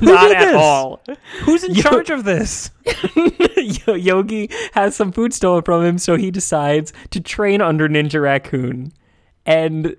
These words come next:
Speaker 1: the entire thing is a montage of, like, doing bad, like, riffs on, you know, the stereotypical kind of Shaolin training, accompanied by every time Ninja Raccoon talks, doing, like, a bunch of kung fu noises, which is real
Speaker 2: Yeah.
Speaker 1: bad.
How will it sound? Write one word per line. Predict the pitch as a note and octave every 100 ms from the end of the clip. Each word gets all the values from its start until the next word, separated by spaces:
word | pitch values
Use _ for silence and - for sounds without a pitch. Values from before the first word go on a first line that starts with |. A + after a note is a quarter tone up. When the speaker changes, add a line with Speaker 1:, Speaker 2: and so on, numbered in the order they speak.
| _ E3+
Speaker 1:
the | E3+
entire | F3 F3 F#3 F#3+
thing | G3 G3
is | F3
a |
montage | D#3 D3 D3+ F3+ E3+ D#3 D#3 D3+
of, | - D3 C#3+
like, | C#3+ C#3+
doing | C#3+ D3+ C#3+ C3+
bad, | C3 C3 C#3 C3+
like, | C3 B2 - - _ _ _ _ -
riffs | B2+ C#3 C3+ -
on, | - A#2+ A#2 A#2+ - _ _ - _ _ _ _
you | D3
know, | C#3
the | C3+
stereotypical | - D3 C#3 C3+ C#3+ C3 C#3
kind | C#3 C3
of | B2
Shaolin | C3+ A#2+ A#2+ A#2+
training, | - A#2+ B2 D3 E3+ - - _ _ _
accompanied | - - F3+ E3 D3 C#3
by | C3+
every | C3 C#3 D3
time | D3 C#3+ C#3+
Ninja | C#3+ C#3+ B2+
Raccoon | B2+ - F#3
talks, | C#3+ B2 -
doing, | C#3 C#3 C#3 C3+
like, | C3+
a | C3
bunch | C3 C3+
of | -
kung | C#3+ C3+
fu | - C#3
noises, | C#3 A2+ A2+ A#2 A2+ - - _ _ _ _
which | C#3+ C3
is | B2
real | - B2+
Speaker 2:
Yeah. | A#2+ G#2+
Speaker 1:
bad. | A2+